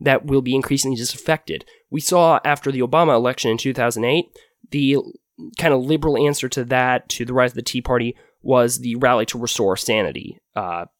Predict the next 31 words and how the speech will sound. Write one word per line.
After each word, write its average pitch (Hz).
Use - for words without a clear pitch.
you 123
know, 107
the 104
Jon 107
Stewart 127
rally. 82
Now 147
we 147
have 139
a 135
very 147
serious, 139
very 135
real 120
radical 135
alternative 113
that 143
we 139
didn't 151
have 107
in 113
two 131
thousand 110
eight. 90
And 143
so 123
that 139
is 147
going 131
to 117
be 117